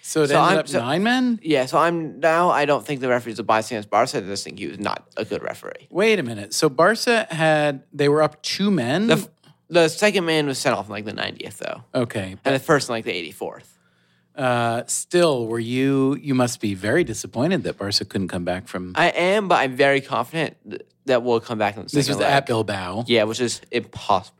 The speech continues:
Speaker 2: They're, it's hard stadium.
Speaker 1: So to score, so Barca has one away goal.
Speaker 2: I'm disappointed we didn't win, especially 'cause, disappointed we can start the year out with a win. But I'm still feeling very good about this tie.
Speaker 1: All right, so what, what will Barca need to do then? Like a two nil, a one nil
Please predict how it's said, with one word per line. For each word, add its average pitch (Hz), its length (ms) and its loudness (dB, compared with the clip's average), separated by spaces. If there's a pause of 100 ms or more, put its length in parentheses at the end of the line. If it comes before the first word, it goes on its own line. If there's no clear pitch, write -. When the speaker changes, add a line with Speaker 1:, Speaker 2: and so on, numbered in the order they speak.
Speaker 2:
They're, 80 240 -4
it's - 260 -8
hard - 480 -2
stadium. - 400 -18
Speaker 1:
So 151 260 2
to 143 140 -4
score, 180 640 2
so - 260 0
Barca 147 360 2
has 147 180 0
one 139 180 2
away 131 220 0
goal. 117 200 -2
Speaker 2:
I'm 165 180 2
disappointed 220 420 2
we 165 80 0
didn't 135 200 0
win, 139 260 2
especially 123 460 -2
'cause, - 500 -6 (120)
disappointed 110 340 -2
we - 20 -2
can 107 100 -2
start 98 200 -4
the 98 100 -6
year 104 160 0
out 85 140 2
with 101 140 -8
a 120 40 -4
win. 117 280 -2 (540)
But 127 80 6
I'm 127 120 4
still 131 220 -2
feeling 113 380 -4
very 101 180 0
good 101 120 -6
about - 180 -10
this - 120 -18
tie. - 200 -18 (200)
Speaker 1:
All 143 80 -2
right, 123 200 0
so 139 240 2
what, 143 260 2 (140)
what 156 260 2
will 165 180 4
Barca 147 340 2
need 139 200 0
to 123 60 -10
do 131 240 2
then? 117 540 0
Like 123 220 0
a 143 100 -4
two 170 680 0
nil, 143 580 -2
a 143 100 2
one 160 400 2
nil 160 600 0